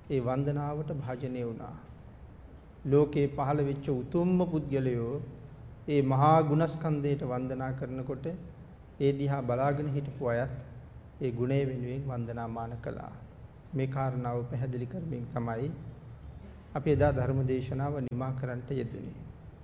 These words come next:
එhmenan අපි සඳහන් කළා මේ ලෝකයේ තියෙන එකම කාරණාව සීලය නොවේයි කියන කරුණ. එහෙනම් මේ ලෝකේ තියෙන එක, එකම කාරණාව සීලය නොවේයි වුණා නම්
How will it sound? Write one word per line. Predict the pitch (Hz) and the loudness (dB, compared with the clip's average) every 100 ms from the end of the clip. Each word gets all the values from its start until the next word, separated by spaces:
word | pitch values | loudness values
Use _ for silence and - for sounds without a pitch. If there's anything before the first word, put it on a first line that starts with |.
| - - - - - - - - | -18 -20 -20 -20 -20 -20 -14 0
එhmenan | 185 190 190 | 4 6 6
අපි | 170 165 | 4 4
සඳහන් | 160 156 175 185 | 4 4 4 2
කළා | 175 180 185 196 | 2 4 4 4
මේ | 160 156 | 4 4
ලෝකයේ | 151 165 160 180 175 | 4 2 2 2 2
තියෙන | 180 185 180 | 2 2 2
එකම | 151 - 202 214 | -2 2 4 4
කාරණාව | 208 165 156 151 147 143 180 220 - - - - - | 6 6 6 4 2 2 2 -2 -6 -12 -16 -18 -18
සීලය | - - 175 190 202 208 | -6 4 6 6 6 6
නොවේයි | 156 160 208 220 | 6 8 6 4
කියන | 180 156 190 | 0 0 0
කරුණ. | 156 131 120 117 - - - - - - - - - - - - - - - - | -2 0 -2 -4 -8 -12 -14 -16 -16 -18 -18 -18 -18 -18 -18 -18 -20 -18 -18 -8
එහෙනම් | 226 196 | -2 2
මේ | 156 156 | 4 6
ලෝකේ | 160 160 156 | 4 2 0
තියෙන | 156 147 | 0 0
එක, | 135 160 - - | 0 -2 -4 -6
එකම | 151 160 170 170 | -4 0 0 0
කාරණාව | 151 143 143 147 151 147 | 2 2 2 0 0 -2
සීලය | - 151 156 147 135 | -2 0 2 2 4
නොවේයි | 135 170 190 | 4 6 4
වුණා | 170 143 135 131 | 2 0 2 0
නම් | 127 120 | 0 0